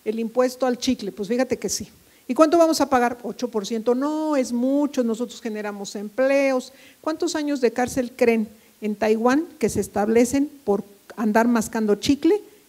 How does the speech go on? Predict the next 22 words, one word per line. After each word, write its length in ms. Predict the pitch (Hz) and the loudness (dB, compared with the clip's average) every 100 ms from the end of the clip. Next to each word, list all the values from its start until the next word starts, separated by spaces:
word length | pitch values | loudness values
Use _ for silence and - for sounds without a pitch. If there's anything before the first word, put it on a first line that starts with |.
| _ _ - | _ _ -4
Y 120 | 233 | -2
si 140 | - 269 | 4 6
no 100 | 320 | 6
lo 120 | 339 | 6
tiro 200 | 339 330 | 6 6
a 20 | |
la 140 | 302 | 6
calle, 240 | 294 294 247 | 4 4 4
no, 100 | 220 | 2
aunque 220 | 208 220 | 2 4
no 100 | 247 | 6
lo 140 | 262 | 6
tires, 200 | 262 202 | 4 -2
por 140 | 180 202 | 0 0
andar 240 | 214 226 | 2 2
mascando 400 | 240 226 226 214 | 2 -2 -4 -2
chicle. 300 | 214 196 - - | -2 -2 -8 -2
¿Cuántos 320 | 240 233 - | 0 0 -2
años 200 | 240 226 | 0 0
de 120 | 214 | -2
cárcel? 340 | 202 190 - - - _ _ - - - | -2 -4 -4 -8 -10 _ _ -20 -20 -14
Dos. 580 | 185 190 190 - - | 0 0 0 -8 -12